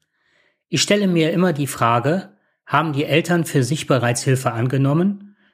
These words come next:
Zum Beispiel therapeutische Hilfe, Selbsthilfegruppen oder auch Eltern-Kind-Kuren. Ich bin davon überzeugt, dass medikamentöse Hilfe hilfreich und überwiegend auch sinnvoll ist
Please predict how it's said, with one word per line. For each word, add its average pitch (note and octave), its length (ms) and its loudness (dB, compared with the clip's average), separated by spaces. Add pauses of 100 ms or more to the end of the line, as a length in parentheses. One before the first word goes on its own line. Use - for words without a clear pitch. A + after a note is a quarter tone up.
(240)
Zum C3+ 200 0
Beispiel C3 320 2
therapeutische B2+ 840 0
Hilfe, C#3+ 480 0
Selbsthilfegruppen C3 1120 0 (460)
oder C3 260 4
auch B2+ 300 0
Eltern-Kind-Kuren. C3 1400 -2
Ich - 180 -2
bin E3+ 140 4
davon C#3+ 260 2
überzeugt, A#2+ 680 0 (1080)
dass B2+ 260 -2
medikamentöse C3+ 760 2
Hilfe E3 800 0 (260)
hilfreich D#3+ 600 0
und D#3 140 0
überwiegend C#3 720 0
auch C3+ 140 0
sinnvoll C3 520 0
ist - 400 -10